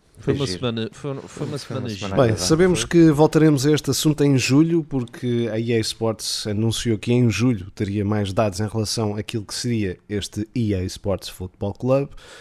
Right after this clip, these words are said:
Speaker 3: Curiosamente, se calhar vão fazer uma conferência, anunciar o novo fifa vinte e três e ao mesmo tempo aquilo que vai ser
Speaker 1: <laughs> Tá
Speaker 3: o
Speaker 1: bem.
Speaker 3: Futebol Club. Mas pronto, eh, a ver vamos em julho,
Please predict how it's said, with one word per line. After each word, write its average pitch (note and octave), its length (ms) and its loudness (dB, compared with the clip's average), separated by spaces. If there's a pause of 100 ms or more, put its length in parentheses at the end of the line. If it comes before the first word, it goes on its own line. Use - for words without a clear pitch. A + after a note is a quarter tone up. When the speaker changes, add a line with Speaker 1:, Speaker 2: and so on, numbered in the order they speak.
(200)
Speaker 3:
Curiosamente, A#2 560 0
se - 60 -10
calhar F#2+ 220 -2
vão G2+ 140 -2
fazer G2 240 -4
uma A2+ 160 0
conferência, B2+ 880 -2
anunciar A2 380 -2
o G#2+ 40 2
novo A2 200 2
fifa A2 240 -4
vinte A2 240 0
e A#2+ 60 0
três B2+ 460 0
e A#2 120 0
ao G#2+ 100 0
mesmo G#2+ 260 -4
tempo A2 280 -6 (600)
aquilo A#2+ 300 4
que - 80 0
vai B2 140 10
ser A2+ 220 0
Speaker 1:
<laughs> - 60 -4
Tá G#2+ 80 -8
Speaker 3:
o G2+ 40 -8
Speaker 1:
bem. F#2+ 80 -2
Speaker 3:
Futebol G2 340 -2
Club. G2 320 -8
Mas B2+ 140 0
pronto, F#2 240 -8 (480)
eh, C#3+ 280 2
a D#3 120 0
ver C#3+ 180 4
vamos A2+ 340 0
em B2+ 140 2
julho, D3 400 0